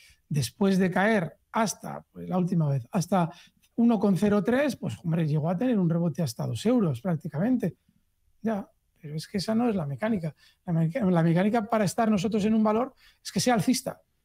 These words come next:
no que esté cotizando como lo está haciendo ahora mismo, con un descuento con respecto a máximos históricos de ni más ni menos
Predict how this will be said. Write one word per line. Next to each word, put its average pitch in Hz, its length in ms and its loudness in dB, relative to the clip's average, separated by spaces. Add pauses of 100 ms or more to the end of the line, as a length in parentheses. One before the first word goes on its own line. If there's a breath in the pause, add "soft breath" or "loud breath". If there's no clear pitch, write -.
(160)
no 202 200 4
que 220 80 4
esté 214 180 0
cotizando 202 500 2
como 160 180 2
lo 151 100 4
está 143 160 -2
haciendo 196 240 2
ahora 208 140 4
mismo, 220 380 2 (340 soft breath)
con 190 180 2
un 220 260 6
descuento 202 480 0
con 170 140 2
respecto 175 400 -2
a - 20 2
máximos 208 440 2
históricos 214 520 0
de 196 200 0
ni 170 240 4
más 220 280 0
ni 208 140 4
menos 226 420 0